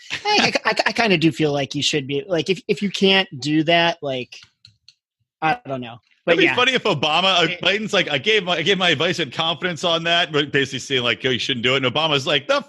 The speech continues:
Speaker 2: fuck you did, motherfucker," at home on his couch. <laughs>
Speaker 1: <laughs>
Speaker 2: "You throwing me under the bus, Biden? Didn't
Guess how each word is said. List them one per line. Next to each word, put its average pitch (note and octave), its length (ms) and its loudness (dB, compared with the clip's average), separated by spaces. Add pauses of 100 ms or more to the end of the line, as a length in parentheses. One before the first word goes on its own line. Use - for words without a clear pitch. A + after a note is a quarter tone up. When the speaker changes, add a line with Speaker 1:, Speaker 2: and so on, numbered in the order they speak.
(100)
Speaker 2:
fuck F4 320 0
you A#3+ 180 -2
did, F#3 320 2
motherfucker," A3 680 -2
at F3+ 100 -2
home D#3 220 0
on D3 80 -4
his C3+ 100 -8
couch. E3 640 -2
<laughs> - 100 -8
Speaker 1:
<laughs> - 0 - (1300)
Speaker 2:
"You B3+ 100 -10
throwing D#4 280 0
me D4+ 100 2
under D4+ 140 2
the D4 200 0
bus, D4 360 0
Biden? E4+ 240 0
Didn't F#4 240 -10